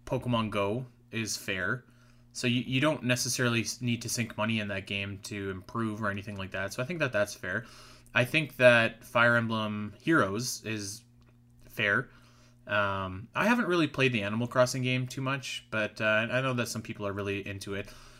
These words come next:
But I was wondering if you thought that if Legend of Zelda is, is going to end up on,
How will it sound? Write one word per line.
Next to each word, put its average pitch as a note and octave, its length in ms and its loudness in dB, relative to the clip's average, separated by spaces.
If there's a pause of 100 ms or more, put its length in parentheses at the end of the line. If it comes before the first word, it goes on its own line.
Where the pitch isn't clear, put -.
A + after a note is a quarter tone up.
(100)
But B2+ 100 2
I F#3 120 10
was B3+ 200 4
wondering G2+ 520 2 (720)
if G3+ 260 2
you F#3 100 4
thought A2 540 2
that A#2 300 2
if B2 180 -2
Legend F#3 240 6
of D3 60 0
Zelda A#2+ 260 8
is, G#2 320 2
is A2+ 140 -4
going A#2 220 0
to - 120 -6
end A2 180 -2
up G#2 460 0
on, G2 560 -2